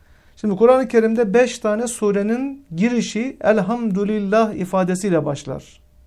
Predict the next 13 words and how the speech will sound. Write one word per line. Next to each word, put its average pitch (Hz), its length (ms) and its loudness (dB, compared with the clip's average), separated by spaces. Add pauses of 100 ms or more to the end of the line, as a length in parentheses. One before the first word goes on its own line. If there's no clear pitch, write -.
(1300)
Elhamdülillah 233 920 2
ifadesi 214 880 0 (600)
İslam 220 520 0
dininin 220 520 2
doğru 226 360 2
anlaşılması 196 800 -2
ve 220 160 2
doğru 202 320 2
yaşanmasındaki 196 1080 -2
anahtar 208 720 2
kavramlardan 214 880 2
bir 185 100 -4
tanesidir. 143 760 -6